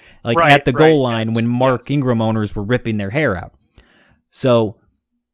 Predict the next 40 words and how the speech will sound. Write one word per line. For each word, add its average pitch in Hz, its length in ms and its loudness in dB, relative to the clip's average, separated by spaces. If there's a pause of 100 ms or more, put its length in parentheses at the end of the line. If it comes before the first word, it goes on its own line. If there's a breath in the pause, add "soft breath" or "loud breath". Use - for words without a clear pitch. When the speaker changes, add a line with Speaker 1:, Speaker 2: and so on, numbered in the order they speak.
(200)
Speaker 1:
J 160 220 -2
K 196 140 0
Dobbins, 151 520 -4 (220)
great 175 380 -4
talent, 131 480 -6
great 131 280 -2
rookie, 113 320 -2
will 127 160 0
be 127 120 -2
good 151 200 -4
for 131 100 -8
years 120 240 -4
to - 80 -16
come, 143 240 -6
but 95 140 -6
for 95 120 -8
this 139 220 -4
week 135 180 -4
specifically, 101 720 -6
I'm 101 160 -6
going 113 320 -2
with 95 140 -8
David 95 280 -8
Johnson, 113 440 -6
who 92 140 -8
has 95 200 -6
a 95 60 -4
more 98 200 -4
consistent 110 600 -4
role 101 400 0
in 101 180 -6
that 90 160 -6
offense 104 460 -4
going 95 280 -6
up 90 120 -12
against 90 300 -12
the 90 60 -14
Bears' 107 460 -4
rush 92 240 -12
defense 85 540 -14